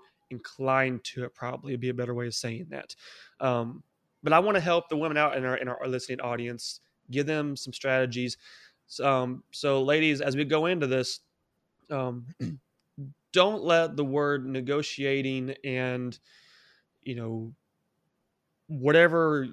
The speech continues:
title you wanna put, don't, don't let it scare you. Let it empower you to take control of your money and to be smart about your purchases and to not get taken advantage of,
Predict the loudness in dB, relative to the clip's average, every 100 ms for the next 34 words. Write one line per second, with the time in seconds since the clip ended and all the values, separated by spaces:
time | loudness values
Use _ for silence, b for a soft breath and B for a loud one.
0 | -12 _ -6 0 0 0 -2 -4 -6 -6
1 | -4 -2 0 -2 -4 0 0 2 0 0
2 | -2 -6 -8 -6 0 2 2 -2 -4 -4
3 | -6 b b b b _ _ -6 -2 0
4 | 0 -2 -8 -4 -2 0 -2 -2 -2 -2
5 | -2 -4 -4 -4 -6 -8 -4 -4 -4 -10
6 | -10 -8 -2 0 0 -2 -2 -2 -8 -8
7 | -8 -10 -10 B B 0 2 2 -2 -2
8 | -4 -2 -4 -4 -6 -10 -14